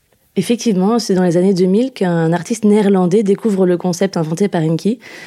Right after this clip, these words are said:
et qu'il le trouve fantastique, il veut en faire une réalité et c'est lui qui crée la Fédération internationale de chess boxing, c'est Jeppe, euh, Rubing, donc un néerlandais.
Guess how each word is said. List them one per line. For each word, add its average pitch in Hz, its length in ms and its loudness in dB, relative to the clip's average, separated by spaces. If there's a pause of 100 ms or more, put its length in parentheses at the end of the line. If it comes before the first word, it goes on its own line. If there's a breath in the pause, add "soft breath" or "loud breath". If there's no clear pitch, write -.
(140)
et 170 140 2
qu'il 190 340 0
le 175 100 4
trouve 196 180 0
fantastique, 196 480 -2
il 208 100 2
veut 170 100 2
en 175 100 -2
faire 202 140 0
une 208 80 2
réalité 180 560 0
et 190 40 0
c'est 175 140 -2
lui 196 140 0
qui 175 140 -8
crée - 140 -6
la 180 120 0
Fédération 175 420 -2
internationale 170 480 -2
de 165 180 -2
chess 170 220 -2
boxing, 175 380 -4
c'est 160 260 -2 (340 loud breath)
Jeppe, 175 220 0
euh, 180 400 2
Rubing, 165 420 -4
donc 160 220 -10
un 156 140 -8
néerlandais. 156 420 -8